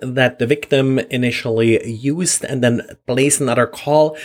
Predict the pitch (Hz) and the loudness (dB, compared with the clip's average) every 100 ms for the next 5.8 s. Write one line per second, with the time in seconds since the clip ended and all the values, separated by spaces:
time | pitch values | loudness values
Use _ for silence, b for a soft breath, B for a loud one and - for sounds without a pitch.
0 | B - 135 135 131 117 - - 175 160 | B -2 0 0 0 -2 -6 -8 -6 -4
1 | - 160 147 139 - 214 - 175 156 151 | -2 2 2 0 0 -2 0 2 6 6
2 | 147 - - - 139 131 127 123 123 - | 4 0 -2 -4 0 2 4 2 -2 -10
3 | 117 135 147 143 143 127 123 - - 110 | -2 2 2 0 0 0 0 -2 -6 -4
4 | 120 117 117 107 104 - - 107 107 113 | -2 -2 -2 -2 -2 -2 -6 -6 -4 -2
5 | 110 101 - 165 170 170 - 143 | -2 -2 -6 -4 -4 -4 -8 -10